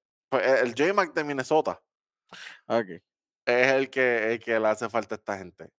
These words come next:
Speaker 1: Eh, vamos a ver qué va a pasar en esta primera ronda contra los Lakers, pero de eso hablamos ahorita, que venimos con la predicción de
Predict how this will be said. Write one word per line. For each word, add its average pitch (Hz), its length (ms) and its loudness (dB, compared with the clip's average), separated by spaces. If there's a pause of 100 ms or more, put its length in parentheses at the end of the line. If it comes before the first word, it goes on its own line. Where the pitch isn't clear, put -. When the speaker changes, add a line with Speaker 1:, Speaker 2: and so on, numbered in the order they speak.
Speaker 1:
Eh, 101 220 -2
vamos 139 260 0
a 165 80 4
ver 143 140 -2
qué 139 100 -6
va 123 100 2
a 113 40 0
pasar 113 300 -2
en 107 120 -6
esta 110 240 -6
primera 101 360 -4
ronda 101 300 -8
contra 95 380 -6
los 90 100 -6
Lakers, 120 320 -2
pero 131 140 -2
de 123 140 4
eso 160 360 -2
hablamos 110 560 -2 (460)
ahorita, 104 480 -8
que 85 80 -10
venimos 90 400 -10
con 104 180 -6
la 92 300 -2
predicción 92 680 -6
de 85 320 -6